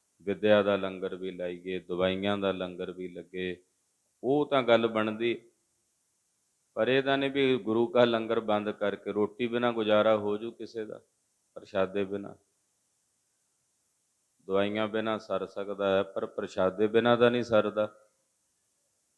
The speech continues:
ਤੋ ਇਹ ਇੱਦਾਂ ਦਾ ਨੈਗੇਟਿਵਿਟੀ ਦਾ ਪ੍ਰਚਾਰ ਗੁਰੂ ਕੇ ਲੰਗਰਾਂ ਦੇ ਖਿਲਾਫ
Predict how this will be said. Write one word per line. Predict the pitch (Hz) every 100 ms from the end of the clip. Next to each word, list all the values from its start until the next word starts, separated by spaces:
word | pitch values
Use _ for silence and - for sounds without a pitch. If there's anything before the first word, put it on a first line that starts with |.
| _ _ _ _ _
ਤੋ | - 135 139 139 135 - -
ਇਹ | 147 156 151 -
ਇੱਦਾਂ | 120 120 117 135
ਦਾ | 135 135
ਨੈਗੇਟਿਵਿਟੀ | 117 107 107 - 135 131 - 127
ਦਾ | 123
ਪ੍ਰਚਾਰ | 117 107 104 - 98 104 101
ਗੁਰੂ | 101 104
ਕੇ | 107 110
ਲੰਗਰਾਂ | 104 95 92 101 107
ਦੇ | 107 107
ਖਿਲਾਫ | - 92 92 95 95